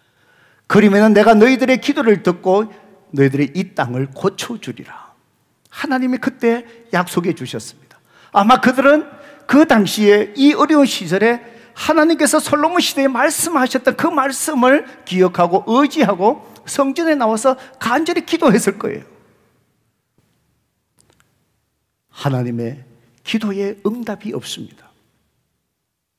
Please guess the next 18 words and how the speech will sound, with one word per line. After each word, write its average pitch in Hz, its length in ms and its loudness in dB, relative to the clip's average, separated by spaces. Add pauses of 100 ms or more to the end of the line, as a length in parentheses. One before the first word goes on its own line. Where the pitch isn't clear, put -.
(380)
기도에 294 320 -2
응답이 240 400 -2
없습니다. - 380 -8 (240)
그때 - 760 2 (360)
응답이 330 480 2
없어서 247 400 0
안타까워하고 254 880 2
있는 165 360 0 (480)
그들 151 360 2
향하여 135 460 -4 (280)
이사야 220 440 -2
선지자가 139 960 -8 (220)
그 220 300 4
이유를 240 540 -4
설명해 196 480 -2
주는데 123 500 -10 (340)
그것이 131 380 -4
바로 131 340 -4